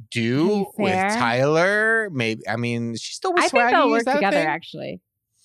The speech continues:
Speaker 1: I
Speaker 2: Yeah, she's with him.
Speaker 1: don't. <laughs>
Speaker 2: They'll just
Speaker 1: I,
Speaker 2: stay away from
Speaker 1: I,
Speaker 2: each other?
Speaker 1: Bailey seems, and I am very happy to see Bailey again. Bailey seems <laughs> like someone who holds a grudge.
Speaker 2: <laughs> Yes,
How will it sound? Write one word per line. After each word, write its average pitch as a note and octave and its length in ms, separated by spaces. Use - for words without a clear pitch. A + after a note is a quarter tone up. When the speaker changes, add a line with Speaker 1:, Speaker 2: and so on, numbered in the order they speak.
Speaker 1:
I C3 180
Speaker 2:
Yeah, - 120
she's D3 280
with C4+ 100
him. D#3+ 180
Speaker 1:
don't. F2 360
<laughs> - 280
Speaker 2:
They'll G#3 100
just A#3+ 80
Speaker 1:
I, A#3+ 160
Speaker 2:
stay G3+ 160
away F3+ 200
from D3+ 120
Speaker 1:
I, C3 100
Speaker 2:
each C3+ 80
other? G#3 240
Speaker 1:
Bailey E3 400
seems, C3 680
and A2 160
I G2 300
am A2 160
very A2+ 240
happy G#2 320
to A2 80
see A#2 180
Bailey A2+ 360
again. A#2 440
Bailey B2 300
seems A2+ 320
<laughs> - 0
like G#2+ 120
someone B2 320
who A#2+ 80
holds A2+ 240
a A2+ 40
grudge. F#2+ 560
Speaker 2:
<laughs> - 400
Yes, C#4+ 600